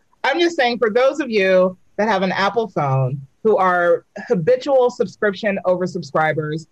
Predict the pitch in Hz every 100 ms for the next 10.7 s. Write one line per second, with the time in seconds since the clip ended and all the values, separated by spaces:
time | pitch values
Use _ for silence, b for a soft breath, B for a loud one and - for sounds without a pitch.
0 | _ _ 185 190 180 214 202 202 240 240
1 | 226 208 214 185 185 175 - 196 190 185
2 | 190 175 180 185 233 - _ _ _ _
3 | - 240 226 214 214 170 127 123 190 190
4 | 220 247 262 175 156 160 - _ _ -
5 | 208 208 190 196 226 165 135 180 175 208
6 | 196 196 - - 165 139 139 - _ 214
7 | 240 302 311 311 294 285 - 294 285 208
8 | 143 135 120 135 _ - 208 214 254 294
9 | 320 302 320 - 214 185 208 196 - 190
10 | - 214 196 185 139 98